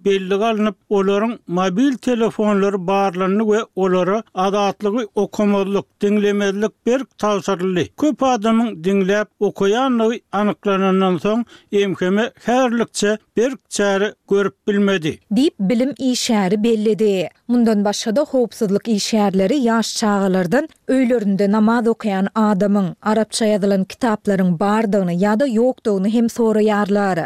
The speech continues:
Speaker 2: Olar çağalardan daşary ýurtlarda ýaşaýan ýa-da işleýän maşala agzalary,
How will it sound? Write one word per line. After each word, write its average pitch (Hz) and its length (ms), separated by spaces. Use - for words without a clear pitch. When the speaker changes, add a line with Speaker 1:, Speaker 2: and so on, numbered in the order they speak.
Speaker 2:
Olar 214 240
çağalardan 202 760
daşary 214 320
ýurtlarda 202 560
ýaşaýan 202 600
ýa-da 269 220
işleýän 196 540
maşala 202 500
agzalary, 202 840